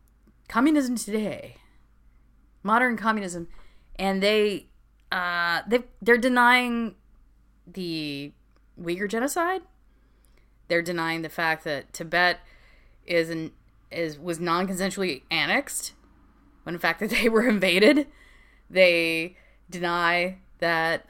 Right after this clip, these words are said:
uh, that anyone was killed in Tiananmen Square,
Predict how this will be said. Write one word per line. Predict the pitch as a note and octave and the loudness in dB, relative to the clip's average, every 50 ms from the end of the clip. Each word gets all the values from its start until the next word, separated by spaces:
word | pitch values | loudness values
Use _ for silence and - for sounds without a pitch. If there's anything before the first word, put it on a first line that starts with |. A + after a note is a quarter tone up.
| - | -8
uh, | - D#3+ D#3 - - - - - F#3+ - - - - - - - - - - - - - _ _ _ _ _ - - - - - | -4 -2 -2 -2 -2 -6 -8 -10 -12 -14 -16 -20 -20 -20 -20 -20 -20 -20 -20 -20 -20 -20 _ _ _ _ _ -20 -20 -20 -12 -2
that | G#3 - - - | 4 4 6 6
anyone | A#3 B3 D4 D4+ C#4 C#4 B3 A#3 | 8 6 6 8 8 6 6 6
was | G#3 - | 2 0
killed | - - - C#4+ D#4+ C#4+ G#3+ F3+ F3 | -2 -2 2 6 6 6 6 4 2
in | F3+ F#3 F#3 | 0 -2 -4
Tiananmen | - - B3 A#3 A3+ G#3 G3 | -2 -2 0 2 2 0 0
Square, | F#3 - - C#4 B3 F#3 D3+ C#3 F3+ G3 - | -2 2 4 4 6 6 4 2 -2 -4 -8